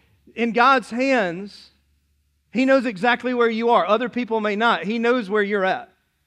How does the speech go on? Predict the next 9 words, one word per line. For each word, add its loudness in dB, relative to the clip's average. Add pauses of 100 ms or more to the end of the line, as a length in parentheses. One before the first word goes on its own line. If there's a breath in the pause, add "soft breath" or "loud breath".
(140)
at -2
all 2
times. -8 (680)
And -2
he 2
knows 4
where -4
David -2
is. -16